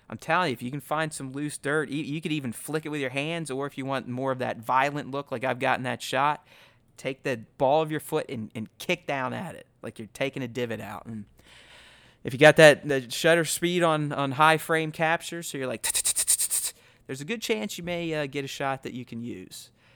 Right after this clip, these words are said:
Um, so I think that's gonna do it for this episode of the Star Wars Time Show, Prime Time!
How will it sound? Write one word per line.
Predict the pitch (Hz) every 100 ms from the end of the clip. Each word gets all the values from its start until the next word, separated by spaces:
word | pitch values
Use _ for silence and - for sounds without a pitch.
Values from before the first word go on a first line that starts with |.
| _ _ _ _ _ -
Um, | - 95 - - _
so | - 190
I | 160
think | 208 208
that's | 196 -
gonna | 175
do | 139 160 147
it | 131
for | - 147 135 127
this | 127 143 151
episode | 135 - 143 135
of | 156 170 139
the |
Star | 131 - 139
Wars | 135 131 120
Time | - 131 120
Show, | - 113
Prime | 117 - 175 160 139 123 117
Time! | - 170 160 156 151 151 151 151 151 151 156 151 151 156 156 151 143